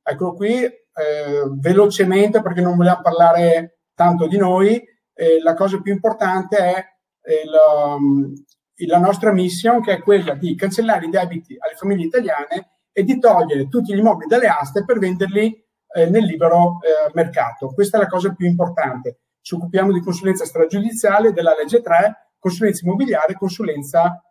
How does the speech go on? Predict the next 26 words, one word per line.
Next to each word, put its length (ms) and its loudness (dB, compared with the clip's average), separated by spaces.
eh, 480 -2
legale. 600 -2
Eccolo 340 2
qui, 120 0
la 120 6
nostra 280 0
mission 560 0
è 100 -6
proprio 420 4
quella 180 4
di 120 0
aiutare 300 2
tutte 200 -2
le 60 2
famiglie 300 2
a 20 -6
cancellare 380 -4
i 40 0
debiti 500 -2
e 120 -10
togliere 400 0
tutti 280 -8
gli 40 -2
immobili 280 0
dalle 200 2
aste 580 -2